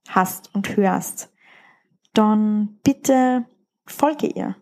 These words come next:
Folge ihr und schau einfach, was da rauskommt. Und vertrau drauf. Und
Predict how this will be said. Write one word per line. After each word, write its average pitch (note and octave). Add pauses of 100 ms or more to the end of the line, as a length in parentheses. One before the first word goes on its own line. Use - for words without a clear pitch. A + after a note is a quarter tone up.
Folge C#4+
ihr C4+
und A3
schau A3+
einfach, A#3+ (540)
was G3+
da G3 (140)
rauskommt. - (460)
Und A3
vertrau G#3+
drauf. - (580)
Und A3